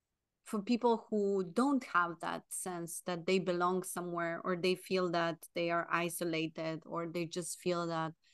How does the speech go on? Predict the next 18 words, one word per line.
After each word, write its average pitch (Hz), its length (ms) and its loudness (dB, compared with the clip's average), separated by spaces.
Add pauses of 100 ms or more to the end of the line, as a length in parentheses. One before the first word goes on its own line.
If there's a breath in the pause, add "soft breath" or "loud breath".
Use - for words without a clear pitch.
(220)
disconnected, 175 840 2
or 165 220 -4 (120)
they 170 260 2 (100)
don't 170 220 -2 (100)
have 170 200 8
someone 160 540 2 (120)
who, 160 260 2 (380)
or 208 160 12
a 196 100 4
tribe 202 420 8
that 175 240 0
just 190 340 0
gets 196 340 2
them. 156 380 -2 (1900)
What 269 360 8
would 339 160 4 (260)
maybe, 240 380 6
like, 208 320 4